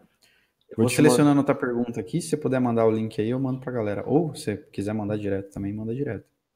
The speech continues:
Speaker 2: Pera aí, deixa eu, deixa eu, vou mandar o link da página pra galera conhecer, então.
Speaker 1: Tá. Ah,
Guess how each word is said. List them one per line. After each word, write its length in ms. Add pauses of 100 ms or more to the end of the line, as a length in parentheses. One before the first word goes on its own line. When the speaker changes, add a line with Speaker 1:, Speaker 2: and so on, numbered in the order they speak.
(260)
Speaker 2:
Pera 180
aí, 140
deixa 240
eu, 80 (140)
deixa 200
eu, 40 (420)
vou 100
mandar 260
o 60
link 200
da 160
página 600 (320)
pra 140
galera 240
conhecer, 380
então. 340 (600)
Speaker 1:
Tá. 280 (1700)
Ah, 580